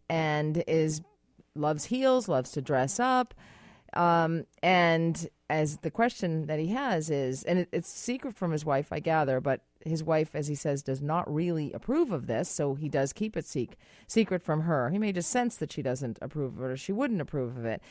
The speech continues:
And, and I imagine a lot of women would have a problem with it. Um, but if they understood it, and that's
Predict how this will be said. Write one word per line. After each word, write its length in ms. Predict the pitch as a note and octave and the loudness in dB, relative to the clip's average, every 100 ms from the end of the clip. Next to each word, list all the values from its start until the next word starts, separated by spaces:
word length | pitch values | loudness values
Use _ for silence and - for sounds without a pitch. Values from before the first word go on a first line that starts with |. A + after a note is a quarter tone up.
| - - | -20 -4
And, 260 | - B3+ A#3 | 0 2 2
and 180 | B3 B3 | 2 4
I 80 | A#3+ | 2
imagine 400 | A#3+ A3+ A3 G#3+ | 2 2 0 0
a 80 | F#3+ | 2
lot 180 | D#3+ | 2
of 120 | D#3 D3+ | 0 -2
women 320 | C#3+ C3+ C3+ | -4 -4 -2
would 180 | D3 C#3+ | -2 0
have 420 | C#3+ B2 A#2+ C#3 | 0 -2 -4 -8
a 100 | - | -10
problem 440 | A#2 G3+ G#3 D#3+ C3 | -6 -4 -2 -2 -4
with 160 | B2+ | -6
it. 160 | G#2 F#2+ - - _ - | -6 -8 -16 -20 _ -10
Um, 480 | - E3 D#3+ D#3 D#3 - - - _ _ - | -2 2 2 0 -4 -8 -16 -18 _ _ -6
but 200 | E3 F#3 | 0 2
if 100 | F#3 | 2
they 120 | G3 | 0
understood 420 | F#3 F#3+ - D#4+ | 0 -2 0 4
it, 180 | F3 - | 4 4
and 100 | F#3 | 0
that's 280 | G#3+ - | 0 -2